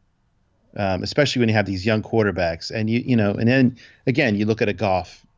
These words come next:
versus, with a Fisher versus McVay, and, you know, you look at Reed, you know,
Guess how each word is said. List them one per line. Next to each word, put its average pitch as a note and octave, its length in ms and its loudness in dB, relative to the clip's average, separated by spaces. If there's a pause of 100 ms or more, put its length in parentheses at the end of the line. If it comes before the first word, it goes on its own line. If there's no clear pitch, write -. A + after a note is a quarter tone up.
(500)
versus, G#2+ 340 -4
with G#2 180 -4
a F#2+ 60 -6
Fisher A#2 400 -2
versus G2+ 480 -2
McVay, F2+ 520 -2 (640)
and, F#2+ 480 -2
you A#2 160 -4
know, G2 120 0
you G#2 160 0
look B2+ 140 2
at D3+ 100 -2
Reed, C3+ 480 2
you B2+ 120 -4
know, G2 180 -4